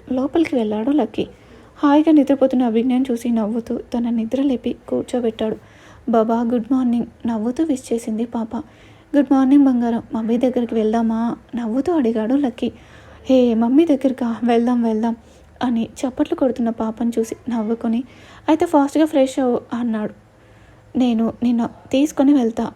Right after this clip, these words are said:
అని చెప్పాడు లక్కీ. "కానీ నా దగ్గర బ్రష్ లేదు," అమాయకంగా లక్కీ వైపు చూస్తూ చెప్పింది. "అరే, ఇంత పెద్ద సామ్రాజ్యంలో మా చిన్ని యువరాణి గారి కోసం ఒక డ్రెస్ దొరకదా చెప్పు?" అంటూ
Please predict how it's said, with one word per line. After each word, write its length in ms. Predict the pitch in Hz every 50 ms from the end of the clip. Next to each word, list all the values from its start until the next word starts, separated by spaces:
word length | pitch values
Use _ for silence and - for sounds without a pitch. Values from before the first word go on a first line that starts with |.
| -
అని 100 | 247 247
చెప్పాడు 360 | 240 - 226 - 247 220 220 262
లక్కీ. 360 | 285 269 247 - - 247 233 - - - - - - _ - - _ -
"కానీ 340 | 320 294 269 247 240 233 - -
నా 120 | 240 240 226
దగ్గర 340 | 226 208 208 - 240 233 233 226 233 233 240 - - - - 240
బ్రష్ 340 | 233 233 226 226 220 - 285
లేదు," 520 | 262 247 233 233 226 233 226 254 240 - - - -
అమాయకంగా 640 | 240 233 226 226 226 226 - - 233 226 226 226 226
లక్కీ 320 | 220 233 226 - - 294
వైపు 240 | 285 277 254 254 -
చూస్తూ 360 | - - 240 240 - - 320
చెప్పింది. 400 | 311 - 254 254 - 240 226 226 - - - - - - - - - -
"అరే, 220 | 233 247 240 247 311 349 - - - - - - - -
ఇంత 280 | 277 311 311 294 - 294
పెద్ద 320 | 269 - 262 226 226 254
సామ్రాజ్యంలో 840 | 247 - 240 226 226 233 262 269 269 - 294 285 277 254 247 262 - - - 247
మా 80 | 254
చిన్ని 340 | 247 - - 247 233 247 302
యువరాణి 440 | 349 339 285 262 233 247 240 233 226
గారి 180 | 233 226 220
కోసం 300 | 226 - 247 247 - 262 254 - - - - - - - _ -
ఒక 160 | 269 269 -
డ్రెస్ 300 | 330 262 262 285 320 330 -
దొరకదా 380 | 302 302 294 - 277 247 233 226
చెప్పు?" 460 | - - 226 226 - 247 247 277 320 - - - _ -
అంటూ 300 | 240 247 240 226 - 220